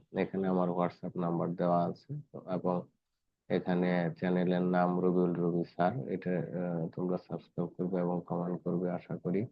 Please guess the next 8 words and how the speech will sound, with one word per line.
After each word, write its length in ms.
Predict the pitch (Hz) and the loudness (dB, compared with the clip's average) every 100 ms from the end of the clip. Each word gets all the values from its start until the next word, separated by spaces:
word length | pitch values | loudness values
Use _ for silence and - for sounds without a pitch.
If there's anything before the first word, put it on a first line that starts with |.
| _ _ _ _ _ | _ _ _ _ _
আহ, 420 | 90 92 85 80 73 - - - 117 - _ _ _ _ _ _ _ _ _ _ _ _ - _ _ _ _ _ _ _ - | -4 -2 -2 -2 -4 -6 -10 -10 -14 -18 _ _ _ _ _ _ _ _ _ _ _ _ -20 _ _ _ _ _ _ _ 0
প্রিয় 180 | 95 92 | 2 2
শিক্ষার্থীবৃন্দ, 1000 | - 92 - 90 - 87 90 90 90 135 - _ _ _ _ _ | -2 -6 -4 -4 -2 -2 -2 0 0 0 -4 _ _ _ _ _
তোমরা, 560 | 95 95 92 90 92 139 _ _ _ _ _ _ _ | 2 4 4 4 4 0 _ _ _ _ _ _ _
আহ, 360 | - 123 120 110 | -8 -6 -6 -8
এগুলো 800 | 92 101 101 98 95 98 98 95 | -2 2 4 6 4 4 4 2
ভালোভাবে 560 | 92 98 95 98 98 92 | 0 0 2 4 2 2
যদি 240 | 92 | 2